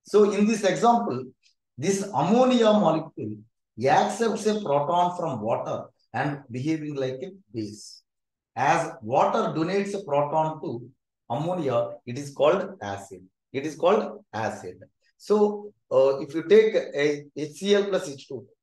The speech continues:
in this case, water is acting as a base, H C L is acting as acid. Why it is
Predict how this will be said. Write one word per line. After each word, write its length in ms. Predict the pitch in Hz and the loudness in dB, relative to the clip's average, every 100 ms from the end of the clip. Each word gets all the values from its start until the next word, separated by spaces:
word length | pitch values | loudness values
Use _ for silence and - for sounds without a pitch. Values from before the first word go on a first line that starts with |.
| _ _ - | _ _ -6
in 140 | 190 208 | 0 0
this 120 | 220 - | 0 2
case, 220 | 185 - - - _ _ _ _ | 2 2 -6 -10 _ _ _ _
water 400 | 113 143 208 220 | 0 2 4 4
is 180 | 226 208 - | 2 2 0
acting 300 | 151 - 175 156 | 0 0 2 2
as 80 | 156 | 2
a 80 | 110 135 | 0 -2
base, 180 | 175 - | -4 -4
H 140 | 139 139 | -10 -8
C 120 | 165 | -2
L 100 | 165 160 | -2 2
is 60 | 139 | 0
acting 240 | - 139 135 | 0 -6 -6
as 60 | 143 98 - | -6 -10 -8
acid. 320 | 107 107 95 - _ _ - | -8 -8 -14 -20 _ _ -2
Why 100 | 143 240 | 2 2
it 80 | 233 | 2
is 60 | 220 | 2